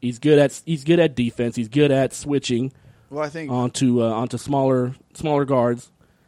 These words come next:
Speaker 1: Um, and I do think, I think that, that kinda just works out for the Thunder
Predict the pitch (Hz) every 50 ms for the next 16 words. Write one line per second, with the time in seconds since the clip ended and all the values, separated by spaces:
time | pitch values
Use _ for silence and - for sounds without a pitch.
0 | _ _ _ _ - 98 104 110 110 107 107 104 110 - - _ _ _ _ _
1 | - 190 208 208 180 220 240 - - 220 208 190 180 - 240 214 196 190 185 -
2 | _ - 143 156 151 - - 196 185 165 160 151 - - 139 151 165 151 - 160
3 | 151 147 143 - 147 120 113 - - 135 131 117 104 98 95